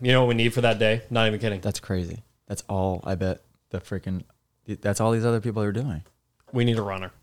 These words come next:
Speaker 2: All of my time spent at, at a, a place in South Carolina.
Speaker 1: What? Oh,
Speaker 2: All
Speaker 1: that
Speaker 2: my
Speaker 1: place.
Speaker 2: time spent at Club M X was, uh, sprints.
Speaker 1: Yeah, no, it literally was. No, it's gonna be awesome.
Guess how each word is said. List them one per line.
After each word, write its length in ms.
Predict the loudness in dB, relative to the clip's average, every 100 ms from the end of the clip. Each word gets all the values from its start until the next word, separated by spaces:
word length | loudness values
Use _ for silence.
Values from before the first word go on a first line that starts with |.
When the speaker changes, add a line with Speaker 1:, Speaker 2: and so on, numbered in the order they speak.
| _ _ _ 0
Speaker 2:
All 220 | 4 6
of 140 | 6 6
my 160 | 4
time 260 | 4 2 2
spent 420 | 2 0 0 -4 -4
at, 40 | -2
at 200 | 0 0
a, 240 | 0 -2 -8 _ _ _
a 140 | -6 -4
place 480 | 0 0 0 -4 -12 _ -2
in 140 | -2 -2
South 280 | 0 0 2
Carolina. 500 | 0 2 2 0 -6 _ _ _ _ _ _ _
Speaker 1:
What? 220 | -14 -14 -18 _ _ _ _ _ _ -12 -12 -12 -18 4
Oh, 240 | 6 8 4
Speaker 2:
All 140 | -4 -14 -16 -8 4
Speaker 1:
that 180 | 6 8
Speaker 2:
my 80 | 6
Speaker 1:
place. 100 | 6
Speaker 2:
time 140 | 4
spent 220 | 2 0
at 140 | 2 0
Club 260 | 0 0
M 60 | 0
X 180 | -2 -4
was, 260 | -6 -6 -6
uh, 360 | -4 -4 -6 -12 _ _ _ _ _ _ _ _
sprints. 420 | -6 -4 -4 -6 -20 _ 0
Speaker 1:
Yeah, 240 | 2 2 0
no, 200 | -2 0
it 20 | 2
literally 240 | 0 0
was. 280 | -2 -2 -6 _ _ _ _ _ _ 0
No, 120 | 2
it's 100 | 2
gonna 100 | 2
be 80 | 2
awesome. 260 | 2 -2